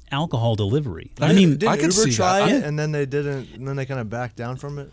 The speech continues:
Speaker 2: Who?
Speaker 1: I'm not
Speaker 3: I think
Speaker 1: sure.
Speaker 3: Uber tried that for a little while, and in, like, a few select cities, and they backed down because there was just a hard way to, you know, check I Ds prior to, prior to arriving at
Speaker 1: Yeah.
Speaker 3: your location and things like that.
Speaker 2: I mean, I could see this being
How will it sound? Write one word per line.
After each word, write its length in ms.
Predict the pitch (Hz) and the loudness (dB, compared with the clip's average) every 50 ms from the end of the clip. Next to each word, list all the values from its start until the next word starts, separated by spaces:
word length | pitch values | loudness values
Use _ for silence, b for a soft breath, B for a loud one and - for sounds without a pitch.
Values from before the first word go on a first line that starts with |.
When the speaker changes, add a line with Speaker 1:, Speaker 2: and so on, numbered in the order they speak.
| - - | -12 -4
Speaker 2:
Who? 200 | - 151 170 - | 0 0 2 2
Speaker 1:
I'm 80 | - 190 | 2 2
not 160 | 214 208 196 | 2 2 0
Speaker 3:
I 40 | 131 | -2
think 120 | 160 175 | -4 -4
Speaker 1:
sure. 80 | - 135 | -4 -4
Speaker 3:
Uber 220 | 151 156 127 113 101 | -4 -4 -4 -6 -6
tried 400 | - - 113 107 104 104 104 98 | -6 -8 -8 -6 -6 -8 -8 -10
that 320 | 110 104 104 104 - - - | -10 -8 -10 -10 -12 -16 -20
for 180 | - - 110 | -16 -14 -12
a 40 | 104 | -10
little 240 | 107 117 123 120 110 | -10 -10 -8 -10 -10
while, 420 | 98 92 90 87 92 98 92 - - | -10 -10 -10 -10 -12 -12 -14 -16 -16
and 180 | - 101 101 101 | -16 -14 -14 -12
in, 100 | 101 107 | -12 -12
like, 220 | 104 104 104 - | -12 -12 -12 -14
a 80 | 110 104 | -14 -12
few 160 | - 120 113 | -12 -10 -8
select 280 | - - 110 104 101 | -8 -8 -8 -10 -10
cities, 340 | - - 107 101 104 104 - | -10 -10 -10 -10 -10 -10 -10
and 80 | 101 101 | -10 -10
they 80 | 98 | -12
backed 320 | 95 87 120 113 107 98 - | -12 -10 -10 -10 -10 -10 -10
down 180 | 120 117 117 | -10 -8 -8
because 300 | 113 110 101 107 104 98 | -10 -10 -10 -12 -12 -10
there 80 | 101 104 | -10 -10
was 160 | 104 98 - - B B B B B B B B B | -10 -10 -12 -12 B B B B B B B B B
just 180 | - 135 123 - | -10 -8 -6 -6
a 80 | 120 | -6
hard 200 | 101 127 127 123 | -6 -4 -4 -4
way 160 | 117 120 120 117 | -4 -4 -4 -4
to, 100 | 107 104 | -6 -6
you 80 | 107 104 | -6 -8
know, 120 | 101 101 | -8 -8
check 280 | - - - 131 120 - | -8 -6 -8 -6 -6 -6
I 120 | 110 107 | -8 -8
Ds 320 | 104 107 113 113 113 107 | -6 -6 -6 -6 -6 -6
prior 340 | - 123 113 110 107 107 110 104 | -4 -4 -4 -4 -6 -8 -8 -8
to, 220 | 110 104 101 98 95 - - - _ - - - - - - | -8 -10 -10 -10 -14 -18 -20 -20 _ -20 -20 -20 -20 -18 -10
prior 220 | - 117 113 110 104 | -8 -8 -6 -6 -8
to 120 | 104 107 | -8 -8
arriving 520 | 101 101 98 101 104 107 107 104 107 107 | -8 -8 -8 -8 -8 -8 -8 -8 -8 -4
at 40 | 107 104 | -2 0
Speaker 1:
Yeah. 100 | 104 98 | 0 0
Speaker 3:
your 100 | 92 87 | 0 -2
location 540 | 87 - - 120 123 117 - 127 120 117 | -6 -6 -8 -10 -8 -8 -8 -8 -8 -8
and 100 | 113 104 | -8 -8
things 160 | 101 110 107 101 | -8 -8 -8 -10
like 120 | 104 101 - | -10 -12 -10
that. 240 | 113 110 110 - - | -10 -10 -8 -4 -4
Speaker 2:
I 40 | 208 | -2
mean, 160 | 214 196 - - | -2 -4 -4 -2
I 120 | 170 214 | -4 -4
could 180 | 214 285 226 - | -2 -4 -4 -4
see 220 | - - 196 180 | -4 -4 -2 -2
this 260 | 147 156 151 131 - | 0 0 0 0 -2
being 640 | 123 110 98 127 131 135 131 127 123 123 120 117 | -4 -4 0 0 2 2 2 2 2 0 0 -2